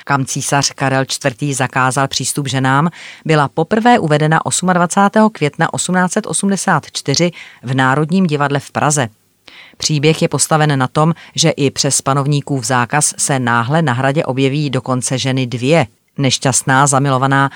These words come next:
a trochu žárlivá císařovna Eliška Pomořanská, které se stýská po lásce jejího manžela Karla čtvrtého, a neteř purkrabího Alena, která se vsadila se svým otcem, že stráví jednu noc na hradě. Navíc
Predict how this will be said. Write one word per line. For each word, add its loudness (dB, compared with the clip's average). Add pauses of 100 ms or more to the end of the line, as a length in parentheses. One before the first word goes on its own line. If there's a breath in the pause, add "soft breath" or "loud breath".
(200 loud breath)
a 0
trochu -4
žárlivá 0
císařovna -2
Eliška -4
Pomořanská, -2 (340 loud breath)
které 0
se -2
stýská -4
po -4
lásce 0
jejího -2
manžela -2
Karla -2
čtvrtého, -2 (400 loud breath)
a 2
neteř 0
purkrabího 0
Alena, 0 (260)
která -2
se -4
vsadila 0
se 0
svým 0
otcem, -2 (300 loud breath)
že -2
stráví 2
jednu 0
noc -2
na -2
hradě. 0 (680 loud breath)
Navíc -2